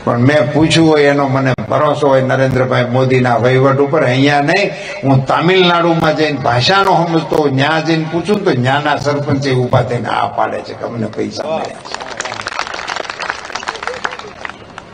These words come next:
આપણા સરપંચ આવી ગયા, ગામમાં ખેડૂતો હોય છે, કારણ કે આપણે તો ગામડા એટલે ખેડૂતની વસ્તી એટલે ગામડું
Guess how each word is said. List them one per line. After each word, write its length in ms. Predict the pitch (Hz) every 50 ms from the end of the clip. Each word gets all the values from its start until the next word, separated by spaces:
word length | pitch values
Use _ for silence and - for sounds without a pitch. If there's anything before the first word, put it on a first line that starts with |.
| - - -
આપણા 300 | 127 143 143 160 170 170
સરપંચ 500 | 165 - 165 180 180 165 202 196 190 190
આવી 200 | 190 190 190 196
ગયા, 180 | 185 196 190 185
ગામમાં 420 | - 175 180 185 190 190 196 185
ખેડૂતો 420 | - - 202 220 226 226 - 190
હોય 120 | 170 139 127
છે, 240 | 127 - - - - - - - - - - - - - - - - - - - - - - - - - - - - - - - - -
કારણ 160 | 135 143 147
કે 280 | 147 160 156 - - -
આપણે 340 | - 180 180 175 175 175
તો 80 | 175 190
ગામડા 420 | 165 180 190 196 196 196 180 151 143 143
એટલે 200 | 151 170 185 185
ખેડૂતની 680 | 185 - - 208 226 233 220 170 123 110 156 170 196
વસ્તી 420 | 202 226 240 226 - - 147 123
એટલે 220 | 120 113 139 175 190
ગામડું 460 | 202 247 254 240 208 147 123 107